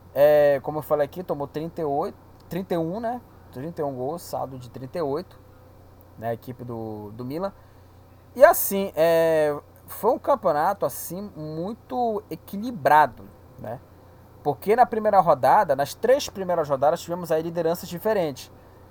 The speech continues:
Na primeira rodada liderou a Inter, na segunda rodada liderou a Lazio e na terceira rodada liderou o Napoli. Aí, durante, é, onze,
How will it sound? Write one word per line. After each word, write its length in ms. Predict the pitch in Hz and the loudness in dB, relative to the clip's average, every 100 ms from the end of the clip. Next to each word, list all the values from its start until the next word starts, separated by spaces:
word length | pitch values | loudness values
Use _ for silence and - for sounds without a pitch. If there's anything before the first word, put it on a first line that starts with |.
| - | 0
Na 160 | 147 | 2
primeira 300 | 156 165 190 | 2 2 4
rodada 340 | 214 180 160 147 | 4 4 4 2
liderou 320 | 143 135 131 | 0 2 2
a 80 | 127 | 2
Inter, 320 | 123 151 175 - - - | -4 -8 -12 -14 -20 0
na 140 | 147 | 2
segunda 460 | 175 185 156 190 220 | 2 0 -2 0 2
rodada 300 | 196 160 151 | 2 4 2
liderou 320 | 139 135 131 | 0 0 4
a 60 | 147 | 6
Lazio 500 | 151 151 160 175 208 | 6 4 2 -4 -12
e 40 | 196 | -4
na 140 | 196 | -2
terceira 380 | 196 180 185 185 | -2 -2 0 2
rodada 320 | 185 160 160 | 2 2 2
liderou 480 | 165 160 151 160 185 - | 0 -2 0 0 -2 -4
o 140 | 202 | -6
Napoli. 560 | 196 156 139 - 110 - - - - - - | 2 4 4 0 -12 -12 -20 -20 -20 -20 0
Aí, 460 | 165 180 180 240 196 - - - - - - - - - - | 6 8 6 -2 -8 -12 -20 -20 -20 -20 -20 -20 -20 -20 -20
durante, 720 | 123 156 180 190 - 175 175 - | -6 2 4 4 0 -4 -6 -2
é, 460 | 143 147 147 143 139 - - | 4 6 8 6 4 -2 -2
onze, 800 | 190 233 285 240 143 139 127 107 | 4 6 4 2 -2 -6 -6 -8